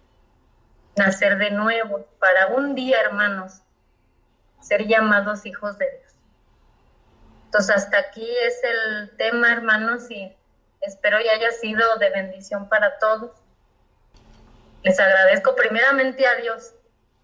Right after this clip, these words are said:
porque yo le comentaba a mi hija Carolina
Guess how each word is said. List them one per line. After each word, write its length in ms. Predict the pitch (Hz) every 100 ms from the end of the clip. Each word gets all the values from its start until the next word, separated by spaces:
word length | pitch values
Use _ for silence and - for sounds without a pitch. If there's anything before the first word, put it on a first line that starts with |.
| _
porque 760 | 202 202 - - 202 196 190 190
yo 100 | 202
le 180 | 214 233
comentaba 540 | - 208 196 196 196
a 80 | 214
mi 120 | 214
hija 240 | 202 226 220
Carolina 840 | 202 196 190 208 214 190 - _